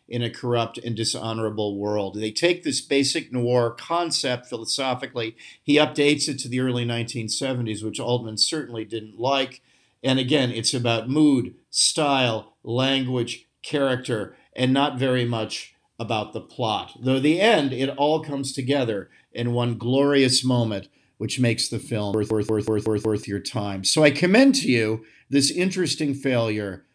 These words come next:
The Long Goodbye from nineteen seventy-three in Robert Altman. So please do give it a look, and we will move on from here. Our next culture will be looking at Robert Altman's classic,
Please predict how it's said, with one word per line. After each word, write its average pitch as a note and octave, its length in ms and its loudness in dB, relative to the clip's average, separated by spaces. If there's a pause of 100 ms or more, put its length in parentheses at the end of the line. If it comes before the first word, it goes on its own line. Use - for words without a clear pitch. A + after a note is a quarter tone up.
(180)
The B2+ 80 2
Long A#2+ 500 0
Goodbye G#2+ 520 -4
from G#2+ 240 -8
nineteen A#2 340 -4
seventy-three G#2+ 680 -4
in G#2 120 -4
Robert G2+ 380 -4
Altman. G#2+ 480 -4 (360)
So C3 200 0
please C#3 380 6
do B2 200 4
give A2+ 220 0
it A2 100 0
a G#2+ 40 0 (160)
look, G#2 280 -4 (300)
and A2 260 -2
we A2+ 120 0
will G#2+ 180 -2
move A2 260 0
on G#2+ 200 -2
from G#2+ 200 -4
here. A#2 240 6
Our A#2+ 200 4
next G3+ 420 6
culture B2+ 580 2 (220)
will C3 140 2
be C3 140 6
looking B2+ 380 0
at A#2+ 100 -2
Robert C3+ 380 0
Altman's A#2 480 -4
classic, A2+ 800 -4